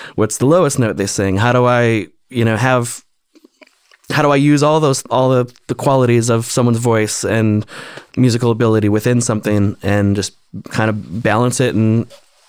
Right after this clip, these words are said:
hopefully make, uh, something concise that re-, represents them,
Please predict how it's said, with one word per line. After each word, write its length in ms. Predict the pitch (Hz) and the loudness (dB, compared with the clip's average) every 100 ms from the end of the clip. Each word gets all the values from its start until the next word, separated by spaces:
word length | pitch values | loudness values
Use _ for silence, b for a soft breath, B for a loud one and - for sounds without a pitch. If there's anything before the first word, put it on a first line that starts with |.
| _ - | _ -6
hopefully 280 | 123 117 117 | -4 0 0
make, 220 | 117 - - - | 0 -4 -14 -4
uh, 200 | 101 104 | -2 0
something 300 | 107 113 113 | -2 -2 -2
concise 520 | 110 113 117 110 - | -2 -2 -2 -2 -2
that 200 | 110 104 - B B B B | -4 -4 -6 B B B B
re-, 80 | 123 | 0
represents 440 | 104 120 117 127 - | 0 0 0 -2 0
them, 340 | 131 117 104 | 0 0 -2